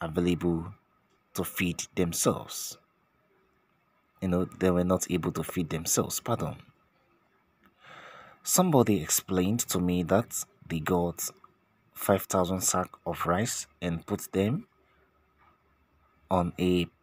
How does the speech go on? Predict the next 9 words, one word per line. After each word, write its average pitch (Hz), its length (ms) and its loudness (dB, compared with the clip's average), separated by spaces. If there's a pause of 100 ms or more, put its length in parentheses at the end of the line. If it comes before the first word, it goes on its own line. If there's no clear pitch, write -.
(320)
pyramidal 98 920 6
structure 120 720 -2 (500)
and 85 240 -2
claimed, 110 560 2
"Do 87 300 0
you 90 240 2
have 85 340 0
achieved - 480 -6
something?" - 600 -2